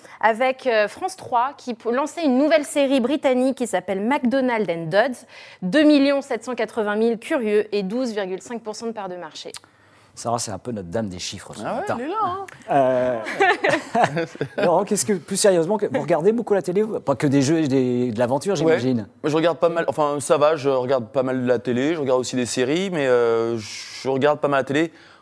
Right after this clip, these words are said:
Speaker 3: beaucoup moins qu'avant, hein, dans la période de Club Dorothée, bien sûr.
Speaker 2: Ah.
Speaker 3: Mais je, oui, je suis cette, de cette époque-là. Mais ouais, je regarde quelques émissions, voilà. Euh, pff, des fois, je laisse juste la télé chez moi en, pendant que je fais le ménage, et cetera.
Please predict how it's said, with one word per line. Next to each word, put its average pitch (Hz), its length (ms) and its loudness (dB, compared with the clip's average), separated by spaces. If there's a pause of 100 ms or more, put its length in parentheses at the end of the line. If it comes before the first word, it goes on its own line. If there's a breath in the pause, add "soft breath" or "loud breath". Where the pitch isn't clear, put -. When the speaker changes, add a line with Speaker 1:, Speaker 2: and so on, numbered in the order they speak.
(120)
Speaker 3:
beaucoup 135 220 0
moins 147 180 4
qu'avant, 156 420 2
hein, 139 40 -2
dans 117 140 0
la 113 80 -2
période 123 220 -2
de 120 60 -2
Club 120 200 -2
Dorothée, 113 320 2
bien 120 160 -4
sûr. 190 220 -4 (280 loud breath)
Speaker 2:
Ah. 123 60 -2 (100)
Speaker 3:
Mais 127 100 2
je, 123 460 4
oui, 135 220 -2 (180)
je 240 160 0
suis 220 160 -2
cette, 226 160 0
de 117 320 2
cette 117 160 -8
époque-là. 135 580 2 (320 loud breath)
Mais 113 120 0
ouais, 156 180 6
je 180 80 -8
regarde 170 340 2
quelques 151 300 -2
émissions, 143 460 -2
voilà. 117 300 2
Euh, 101 500 0
pff, - 340 -18
des 120 80 -2
fois, 139 180 4
je 123 140 -2
laisse 127 200 4
juste 123 260 -4
la 131 100 4
télé 123 380 0
chez - 140 -6
moi 117 240 2
en, 107 280 -2
pendant 107 220 -4
que 104 60 -10
je - 40 -16
fais 107 60 -6
le 101 60 -4
ménage, 101 340 -6
et - 40 -14
cetera. 110 400 -2